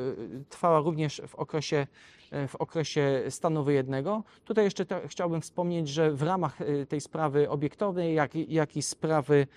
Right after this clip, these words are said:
operacyjnego sprawdzenia Ogrodnik, e, tym rozpracowaniem był, był też, em, e, objęty s-, e, Witold Chatka. E, to się nie zmieniło po wprowadzeniu stanu wojennego. E,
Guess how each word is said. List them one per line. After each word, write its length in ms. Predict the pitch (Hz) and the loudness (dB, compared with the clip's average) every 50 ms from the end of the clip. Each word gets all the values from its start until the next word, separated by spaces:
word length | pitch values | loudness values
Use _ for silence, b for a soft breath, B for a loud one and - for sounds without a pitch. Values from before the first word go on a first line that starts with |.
| B B B B B B _ | B B B B B B _
operacyjnego 720 | - 151 - - 151 143 139 135 - - 160 156 160 147 156 | -6 -6 -2 0 2 2 2 2 0 0 0 2 2 0 0
sprawdzenia 520 | - - 160 151 147 151 151 147 139 - | 0 0 0 0 2 2 2 2 2 2
Ogrodnik, 720 | - 156 139 147 151 170 160 143 147 175 220 240 - - B B B B B B B - | 0 -2 0 0 2 2 0 2 2 0 0 0 -2 -6 B B B B B B B 0
e, 40 | - 156 156 160 160 160 160 160 160 160 160 - - - _ _ _ _ _ - - _ _ _ | 2 4 6 6 6 6 8 8 6 6 4 2 -2 -6 _ _ _ _ _ -20 -20 _ _ _
tym 140 | - 220 202 | 2 2 4
rozpracowaniem 800 | 190 185 - - 196 175 - 185 160 180 185 180 175 175 139 | 2 0 0 -2 -4 -2 -2 -2 0 0 2 0 0 0 -2
był, 220 | 139 156 160 160 - 123 143 | -2 -2 -2 -2 -2 -4 -6
był 300 | 110 143 139 131 156 160 | -6 -4 -2 -2 -2 -2
też, 200 | - 165 151 - | -2 -4 -4 -4
em, 380 | - 147 147 143 143 143 143 143 143 143 139 139 139 139 139 139 135 139 135 135 135 135 | -2 0 0 2 2 0 0 0 -2 -2 -2 -2 0 0 0 0 0 0 0 0 0 0
e, 40 | - | 0
objęty 580 | - 143 139 156 160 170 160 160 - - 156 156 151 151 147 147 147 147 147 147 143 127 | 0 0 0 0 0 0 0 -2 -2 2 4 6 6 8 8 6 6 6 4 2 0 -4
s-, 180 | 127 131 - - - 147 143 143 143 139 139 135 - - - | -6 -8 -6 -4 -2 0 0 2 0 0 -2 -4 -6 -8 -8
e, 100 | 147 151 | -4 -2
Witold 300 | 143 175 - 170 143 - | 0 2 2 2 0 0
Chatka. 400 | - 143 - - - - 95 95 - _ b b b b b b b b b b b _ - | -2 -4 -4 -4 -8 -14 -14 -14 -14 _ b b b b b b b b b b b _ -10
E, 420 | - 120 117 113 110 107 107 101 64 67 80 80 - - _ _ _ _ _ | -8 -6 -4 -4 -4 -4 -6 -8 -10 -12 -14 -16 -18 -20 _ _ _ _ _
to 100 | - 247 | 0 2
się 120 | 214 240 226 | 2 4 4
nie 140 | 214 208 | 4 2
zmieniło 360 | 175 175 185 196 196 190 185 165 | 2 2 0 2 2 2 2 2
po 200 | - - 208 170 | 0 0 -2 -2
wprowadzeniu 520 | - - 147 131 151 135 139 143 143 139 | 0 -2 -2 -2 -2 0 0 0 0 -2
stanu 320 | - - 165 151 147 139 | -2 -2 -2 0 0 2
wojennego. 600 | 127 143 139 131 123 131 139 143 156 202 226 262 220 b b b b b b b b b b _ - | 2 4 4 4 2 0 -2 -2 0 -2 -2 -4 -6 b b b b b b b b b b _ -4
E, 20 | 151 | -2